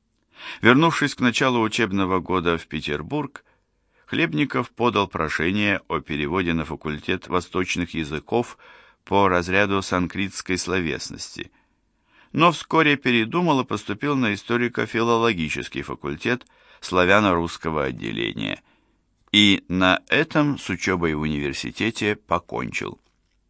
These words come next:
Сведений о том, что он сдавал экзамены, нет, но известно, что в это время он общался с кругом поэтов Академии – и особенно с Михаилом Кузьминым,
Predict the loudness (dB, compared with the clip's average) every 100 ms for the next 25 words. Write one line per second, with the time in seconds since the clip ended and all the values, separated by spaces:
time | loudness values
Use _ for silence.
0 | _ _ _ -20 -14 2 6 8 8 8
1 | 8 6 4 2 2 0 2 2 2 2
2 | 2 2 0 0 2 2 0 0 0 -2
3 | -6 -14 _ _ _ _ -20 -6 2 2
4 | 4 0 0 0 -2 0 0 2 0 0
5 | 0 2 0 0 _ _ -2 2 2 2
6 | 2 2 0 -6 -2 -2 0 0 0 0
7 | 0 -2 -6 -6 -4 -4 -4 -8 -6 -8
8 | -10 _ _ _ _ -8 -8 -2 -2 0
9 | 2 2 0 -2 -2 0 0 2 0 -2
10 | -4 -2 0 2 0 -2